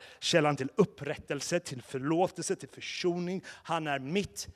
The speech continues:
enda hopp, och han är ditt enda hopp. Han är vårt enda hopp.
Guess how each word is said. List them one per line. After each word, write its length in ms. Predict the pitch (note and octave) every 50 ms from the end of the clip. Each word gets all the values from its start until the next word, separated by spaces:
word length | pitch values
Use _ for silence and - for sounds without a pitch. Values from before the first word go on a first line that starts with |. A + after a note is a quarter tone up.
| _ _ -
enda 260 | D#3 D3+ C#3 C3+ C3
hopp, 320 | - - G3 - - - -
och 140 | G3 F3+
han 160 | E3 F#3 E3+ F3
är 80 | D#3+
ditt 460 | C#3+ C3+ B2+ F3 F3+ F#3 F#3 _ - -
enda 260 | - D3+ C#3+ C3 C3+
hopp. 240 | B2 B2 C3+ C#3+ - -
Han 340 | - - - - F#3+ F#3+ F3
är 60 | D#3+
vårt 480 | C#3+ A#2+ C3 D3 C#3 C3+ - - - - - - _ -
enda 180 | A#2 A#2 -
hopp. 300 | - - - _ _ _